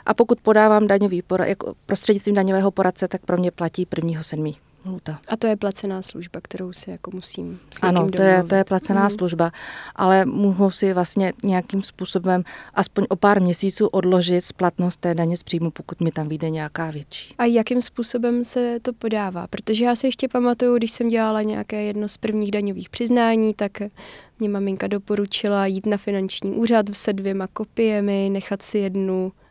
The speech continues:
Speaker 2: pro sebe orazítkovanou, že ji přijali, a ona to tak vlastně dělá dodnes. Tak, eh, jsou i nějaké jiné možnosti?
Speaker 1: Tak, je to jako super varianta, já ji taky do dneška mám docela ráda, protože pořád mám v ruce tu kopii, kterou,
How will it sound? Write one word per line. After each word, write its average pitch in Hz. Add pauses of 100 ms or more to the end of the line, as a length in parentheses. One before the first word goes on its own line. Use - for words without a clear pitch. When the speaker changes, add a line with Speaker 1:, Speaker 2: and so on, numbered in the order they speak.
(200)
Speaker 2:
pro 233
sebe 208
orazítkovanou, 214
že 208
ji 202
přijali, 196 (240)
a 120
ona 208
to 202
tak 208
vlastně 208
dělá 214
dodnes. 185
Tak, -
eh, 185
jsou 190
i 196
nějaké 185
jiné 180
možnosti? 240
Speaker 1:
Tak, 170
je 196
to 247 (260)
jako -
super 196
varianta, 156
já 160
ji 156
taky 160
do 165
dneška 160
mám 156
docela 160
ráda, 160
protože 170
pořád 160
mám 160 (280)
v -
ruce 170
tu 180
kopii, 170
kterou, 165